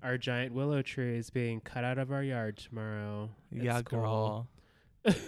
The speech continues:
Speaker 2: We don't have no more space for weeping willows here.
Speaker 1: No, she's, um, well, it's part of the risk of moving to an older neighborhood, so there's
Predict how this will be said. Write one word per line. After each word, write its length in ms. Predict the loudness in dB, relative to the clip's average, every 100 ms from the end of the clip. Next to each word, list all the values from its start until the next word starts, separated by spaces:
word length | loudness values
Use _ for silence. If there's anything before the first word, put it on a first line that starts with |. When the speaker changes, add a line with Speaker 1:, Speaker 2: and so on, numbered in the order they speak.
| -12 -18 -18 4
Speaker 2:
We 60 | 6
don't 120 | 6
have 200 | 6 6
no 160 | 6 6
more 160 | 6
space 400 | 4 2 2 2
for 160 | 2 4
weeping 400 | 6 4 4 4
willows 580 | 6 6 6 6 4 4
here. 420 | 2 4 4 2 -6 _ -20 -20 -20 -20 -20 -20 -20 -20 _ -2
Speaker 1:
No, 460 | 2 4 4 2
she's, 380 | 0 0 2 2
um, 380 | 2 2 0 -2
well, 340 | 4 8 8 6
it's 140 | 2
part 200 | 4 6
of 60 | 6
the 80 |
risk 300 | 4 2 2
of 120 | -4 -2
moving 300 | -2 -2 -2
to 120 | -2
an 80 | 0
older 300 | 0 0 -2
neighborhood, 680 | -4 -4 -4 -4 -2 -2 -4
so 360 | -4 -2 -2 -2
there's 320 | -2 -2